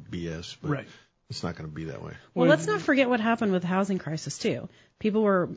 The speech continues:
Speaker 3: mortgaging a hundred, a hundred and twenty percent of their homes, taking cash out and using it to pay stuff off.
Speaker 2: That's true.
Speaker 3: And then guess what? They were upside
Speaker 1: Yeah.
Speaker 3: down when the values fell. So, I mean, this,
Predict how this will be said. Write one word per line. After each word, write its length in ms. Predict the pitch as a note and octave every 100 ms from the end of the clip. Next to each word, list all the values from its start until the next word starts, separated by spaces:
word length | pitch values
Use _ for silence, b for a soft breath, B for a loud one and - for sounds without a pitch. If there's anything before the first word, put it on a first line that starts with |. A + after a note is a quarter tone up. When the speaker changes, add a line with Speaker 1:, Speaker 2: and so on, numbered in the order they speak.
| - F#3
Speaker 3:
mortgaging 500 | F#3 G#3+ G3+ F3+ E3+
a 60 |
hundred, 400 | D#3 G3 F#3+ F#3+
a 40 | E3
hundred 260 | F#3+ F#3+
and 100 | F#3
twenty 240 | E3 F#3+ F#3+
percent 320 | F#3+ G3 F3+
of 80 | E3+
their 100 | E3+
homes, 340 | G3 F3+ E3+
taking 320 | - G3 - E3+
cash 340 | F#3+ G#3 -
out 140 | E3+
and 120 | E3+ F3
using 220 | F3 F#3
it 80 | -
to 80 |
pay 160 | - F3
stuff 300 | E3+ E3+ E3+
off. 320 | G3 E3+ F3
Speaker 2:
That's 180 | C#3 C#3+
true. 140 | - G#3
Speaker 3:
And 100 | G3+
then 140 | G3
guess 240 | F#3+ F#3
what? 320 | A#3 A#3+ D3+ - -
They 100 | G3
were 100 | G3
upside 340 | F#3+ D3+ F#3
Speaker 1:
Yeah. 40 | F#3
Speaker 3:
down 240 | G3+ G#3+
when 120 | G3
the 60 | F#3
values 400 | F3 G3+ B3 G#3+
fell. 140 | F3
So, 160 | F3+ G3+
I 20 |
mean, 120 | G3+
this, 180 | A3 -